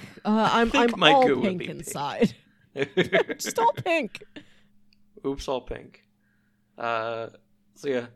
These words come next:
Speaker 1: they, uh, while they're calling the Martians, like, "Sorry, we took your thing. Please, please give our friend a genetic structure again." And meanwhile, uh, they come back and they're like, "Oh, just make sure the, the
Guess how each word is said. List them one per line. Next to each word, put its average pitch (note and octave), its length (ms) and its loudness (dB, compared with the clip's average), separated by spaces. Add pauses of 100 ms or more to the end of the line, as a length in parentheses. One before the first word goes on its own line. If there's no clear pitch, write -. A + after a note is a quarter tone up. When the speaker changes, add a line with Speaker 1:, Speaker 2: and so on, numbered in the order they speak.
(160)
Speaker 1:
they, C3+ 680 0
uh, A#2+ 400 -4
while C3+ 260 2
they're D#3+ 180 0
calling F3+ 500 -4
the D3+ 80 -2
Martians, C3+ 500 -2
like, A#2+ 280 -6 (360)
"Sorry, F#3 280 2
we F3+ 120 0
took F3+ 200 -6
your F3 120 -8
thing. D3 560 -2 (400)
Please, E3 420 -2
please D3+ 380 -4
give D3 180 0
our C#3 140 2
friend C3 680 -4
a C3 240 -2
genetic B2+ 380 -4
structure - 420 -6
again." A#2 440 -10 (760)
And A#2 460 -4
meanwhile, B2+ 880 0 (580)
uh, A#2 180 2
they B2 120 -4
come D3+ 220 -2
back C3+ 200 4
and C3 80 -2
they're B2+ 60 0
like, B2+ 220 -4
"Oh, D#3 440 0
just - 200 -6
make E3 140 -6
sure F3 160 0
the, D3 180 6
the C#3 300 0